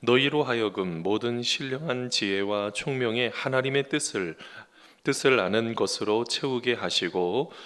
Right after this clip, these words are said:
주께 합당하게 행하여 범사에 기쁘시게 하고,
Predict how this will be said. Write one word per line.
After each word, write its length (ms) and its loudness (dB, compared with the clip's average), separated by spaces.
주께 520 -8
합당하게 640 -6
행하여 680 -12
범사에 640 -12
기쁘시게 600 -14
하고, 460 -14